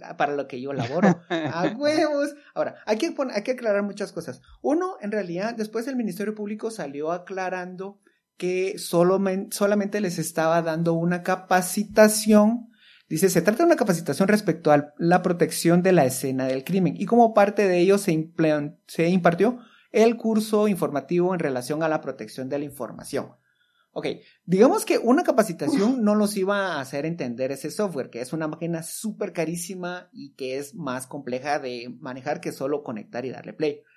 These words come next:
Speaker 1: De hecho, esta, este software, esta, estas máquinas que tiene el Ministerio Público tienen la capacidad de empezar a hacer todas las pruebas posibles, las combinaciones posibles, tanto de dígitos como de patrones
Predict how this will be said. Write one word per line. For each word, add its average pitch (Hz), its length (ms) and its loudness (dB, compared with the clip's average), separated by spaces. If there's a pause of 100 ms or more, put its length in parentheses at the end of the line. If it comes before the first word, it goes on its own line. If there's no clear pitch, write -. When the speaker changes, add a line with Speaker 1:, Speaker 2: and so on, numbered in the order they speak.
(160)
Speaker 1:
De 165 160 -2
hecho, 190 220 0
esta, 214 240 -2 (100)
este 202 240 -8
software, 202 420 -8
esta, 175 540 -8
estas 160 400 -10
máquinas 170 380 -6
que - 80 -12
tiene 143 180 -8
el 156 100 -6
Ministerio 139 380 -8
Público 147 440 -12 (500)
tienen 190 320 -4
la 202 100 -4
capacidad 156 560 -4
de 165 60 0
empezar 151 400 -2
a - 20 -2
hacer 170 280 -6
todas 190 300 0
las 180 140 -6
pruebas 175 400 -4
posibles, 165 500 -6
las 170 140 -8
combinaciones 156 580 -10
posibles, 185 560 -8 (340)
tanto 170 260 -2
de 175 80 -2
dígitos 208 520 -8
como 143 300 -4
de 127 100 -4
patrones 147 600 -6